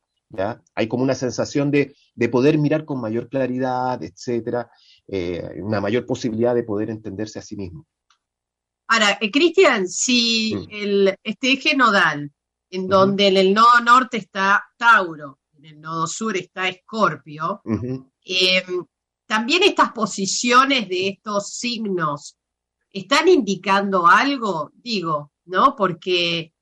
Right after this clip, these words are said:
Speaker 2: eh, eh, siempre se habló de ir hacia el nodo norte, ¿no?
Speaker 1: Mm.
Speaker 2: De, de ir hacia esa energía y no quedarnos en la otra. O sea, por eso también otra de las cosas que sería interesante como revisar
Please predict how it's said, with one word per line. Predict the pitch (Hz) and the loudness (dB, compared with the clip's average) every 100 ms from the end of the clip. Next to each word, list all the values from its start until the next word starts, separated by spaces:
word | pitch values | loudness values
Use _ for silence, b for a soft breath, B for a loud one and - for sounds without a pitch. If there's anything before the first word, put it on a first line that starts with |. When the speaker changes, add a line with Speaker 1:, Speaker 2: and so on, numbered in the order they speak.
| _ _ _ _ | _ _ _ _
Speaker 2:
eh, | 175 170 170 - _ | -12 -10 -10 -12 _
eh, | 170 170 165 165 | -16 -10 -8 -8
siempre | - 202 254 | -6 -2 -2
se | 247 | 0
habló | 202 196 220 | 2 6 4
de | 214 202 | 4 4
ir | 262 247 | 4 4
hacia | 175 - 185 170 | 2 -2 -8 -8
el | 170 | -6
nodo | 165 170 160 | 0 2 2
norte, | 175 170 147 151 139 139 _ _ _ _ | 0 0 -2 -6 -20 -20 _ _ _ _
¿no? | 175 226 | 2 4
Speaker 1:
Mm. | 220 | 2
Speaker 2:
De, | |
de | 170 165 175 | -2 -8 -2
ir | 202 226 | 0 2
hacia | 196 - 180 | 0 -2 -2
esa | 185 208 | 0 0
energía | 202 185 - 208 220 | 0 0 -6 -6 -4
y | |
no | 190 185 | -2 -2
quedarnos | 190 180 185 190 202 208 - _ _ _ _ _ | 0 2 2 2 2 2 0 _ _ _ _ _
en | 180 180 | -4 2
la | 185 | 4
otra. | 185 175 | 4 0
O | 165 | -4
sea, | 202 180 | -2 -2
por | 180 | -4
eso | 208 240 | -4 -2
también | 202 190 202 214 226 _ _ _ | -2 0 0 0 -4 _ _ _
otra | 196 190 | -8 -4
de | 185 | -4
las | - | -4
cosas | - 220 196 | -6 -6 -8
que | 170 | -10
sería | - 170 180 | -10 -6 -6
interesante | 175 165 160 175 175 180 190 | -6 -10 -6 -4 -6 -6 -10
como | - 147 147 139 _ _ _ _ _ | -8 -12 -14 -16 _ _ _ _ _
revisar | 190 180 175 - 202 170 156 | -2 0 -2 0 2 2 -2